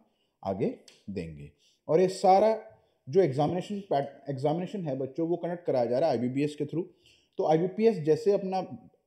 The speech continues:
आईबीपीएस के पीओ का या क्लरिकल का एग्जाम लेता है बच्चों, वैसा ही सेम पैटर्न यहाँ पर भी आपको देखने को मिल रहा है और वैसा ही सेम level of questions भी कुछ, कुछ हद तक काफ़ी वैसा ही होगा।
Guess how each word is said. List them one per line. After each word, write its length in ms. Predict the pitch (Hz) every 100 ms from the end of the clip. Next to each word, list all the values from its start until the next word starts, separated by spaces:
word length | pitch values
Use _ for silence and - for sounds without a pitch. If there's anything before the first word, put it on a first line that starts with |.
| -
आईबीपीएस 440 | 127 143 147 147
के 200 | - 151
पीओ 380 | 135 - 147 156
का 480 | 151 151 139 - -
या 100 | 147
क्लरिकल 380 | 160 151 151 170
का 80 | 165
एग्जाम 380 | 135 123 127 117
लेता 220 | 110 160
है 60 | 160
बच्चों, 280 | 165 202
वैसा 280 | 127 123 -
ही 160 | 160 196
सेम 280 | - 156 160
पैटर्न 380 | 104 - 151
यहाँ 180 | 117 101
पर 180 | 87 92
भी 120 | 107
आपको 280 | 113 - 156
देखने 260 | 117 - 120
को 60 |
मिल 140 | 123 120
रहा 140 | 160
है 80 | 175
और 60 |
वैसा 240 | 139 135 170
ही 100 | 196
सेम 280 | - 160 185 - _ _ 127
level 240 | 143 151
of 140 | 175
questions 540 | 175 156 131 160 156 135
भी 140 | 214 220 147 -
कुछ, 240 | - 165
कुछ 320 | - - 180 156
हद 80 |
तक 260 | 151 156 156
काफ़ी 260 | 120 - 180
वैसा 300 | 139 107 117
ही 160 | 131
होगा। 420 | 143 107 147 190